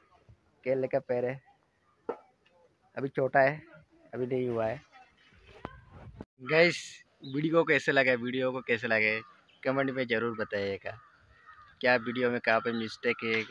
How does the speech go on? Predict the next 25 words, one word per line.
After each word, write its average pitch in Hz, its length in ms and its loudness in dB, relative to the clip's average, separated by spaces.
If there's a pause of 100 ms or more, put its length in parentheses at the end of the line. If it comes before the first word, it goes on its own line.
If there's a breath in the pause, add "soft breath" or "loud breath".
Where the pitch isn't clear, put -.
(140)
कहाँ 107 200 0
पे 113 240 -2
वो 107 160 -2
गलती 110 440 -6 (100)
है, 107 180 -8 (480)
वो 117 60 -2
आप 110 200 -4
लोग 117 200 -6 (140)
बताओगे 113 460 -4
तो 110 180 -6
यार 104 320 -4 (260)
सुधारने 120 340 -4
की 107 140 -6
कोशिश 110 320 -8
करूँगी 104 400 -8
मैं। 98 160 -12 (1000 loud breath)
तो 120 220 0
guys, 120 340 0 (240)
वीडियो 123 420 -2
तो 120 180 -4 (720)
इतना 156 300 0
अच्छा 147 260 0
नहीं 180 120 6
लगेगा 135 400 6
आप 110 80 -2